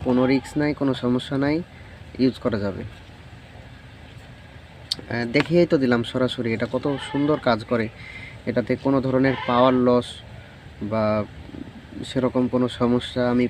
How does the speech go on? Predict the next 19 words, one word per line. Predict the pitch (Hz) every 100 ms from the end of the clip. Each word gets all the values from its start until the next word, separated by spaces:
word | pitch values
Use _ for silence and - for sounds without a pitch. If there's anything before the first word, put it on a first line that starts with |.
| -
পাইনি | 117 139 135 107 98 -
খুঁজে। | 110 95 107 - - - - - - - - - - - - - - - - - - - - - - -
তো |
আপনারা | 135 123 156 156 151 - 147
বানাবেন, | 131 139 139 160 185 - -
আশা | - 110 117 - 127
করি | 127 123 123 120 - - - - - - - - -
বানাবেন, | 110 120 120 123 127
ব্যবহার | 117 113 120 117
করবেন। | 117 120 135 - - - - - - - - - -
আর |
ডায়াগ্রামটা | 107 123 131 147 151 143 151
যদি | 151 147 156 143
কেউ | 160 151
বুঝে | 123 135 143
না | 165 165
থাকেন, | 151 120 120
আমি | 120 127 135 131
হয়তো | 127 127 131 127